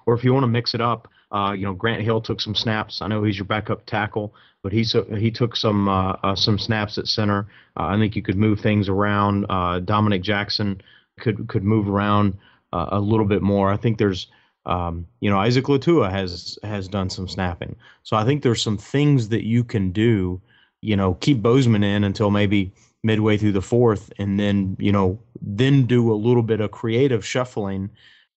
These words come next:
rather than burn a red shirt at this point in the season. Because if, you know, if all goes, uh, as expected, J C won't play again.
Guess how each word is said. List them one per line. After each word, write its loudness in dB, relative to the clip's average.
rather 0
than -2
burn -2
a -2
red -4
shirt -6
at -8
this -8
point -4
in -2
the 0
season. 0
Because -2
if, -2
you 2
know, 2
if -2
all 2
goes, 0
uh, -8
as -2
expected, -6
J 2
C 0
won't 2
play 0
again. -6